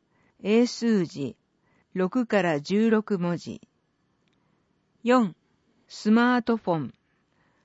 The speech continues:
マイナポータルアプリが必要です。事前に次の二次元コードから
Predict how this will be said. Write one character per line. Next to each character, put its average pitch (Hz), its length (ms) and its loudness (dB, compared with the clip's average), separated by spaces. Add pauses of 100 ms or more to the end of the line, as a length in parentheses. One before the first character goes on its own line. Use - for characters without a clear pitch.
(220)
マ 180 200 -2
イ 254 80 4
ナ 240 180 2
ポ 226 180 0
ー 233 80 0
タ 226 140 -2
ル 220 180 0
ア 214 80 -2
プ 214 140 -8
リ 165 160 -4
が 135 220 -8
必 - 340 -12
要 185 300 0
で 160 180 -4
す。 - 240 -20 (1400)
事 180 220 -4
前 233 180 4
に 214 400 2 (400)
次 220 340 0
の 233 160 4
二 175 200 0
次 208 160 -2
元 233 280 2
コ 214 200 -4
ー 190 60 -2
ド 170 120 -4
か 165 180 -8
ら 139 280 -8